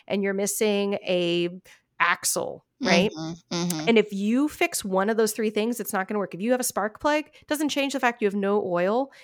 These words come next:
Speaker 2: Yeah.
Speaker 1: and a broken axle. If you fix your axle, it doesn't change the fact that you still have no oil.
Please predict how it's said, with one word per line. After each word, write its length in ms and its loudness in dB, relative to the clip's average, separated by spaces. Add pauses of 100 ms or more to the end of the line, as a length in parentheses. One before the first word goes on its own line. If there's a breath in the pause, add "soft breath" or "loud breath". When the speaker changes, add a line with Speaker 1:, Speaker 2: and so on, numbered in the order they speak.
Speaker 2:
Yeah. 160 -6
Speaker 1:
and 440 2
a 60 -8
broken 300 0
axle. 320 -4
If 120 -8
you 60 -4
fix 240 -4
your 120 0
axle, 460 0
it 60 -8
doesn't 220 -2
change 280 -2
the 60 -20
fact 220 -4
that 80 -8
you 80 -4
still 340 -4
have 140 -2
no 240 0
oil. 460 0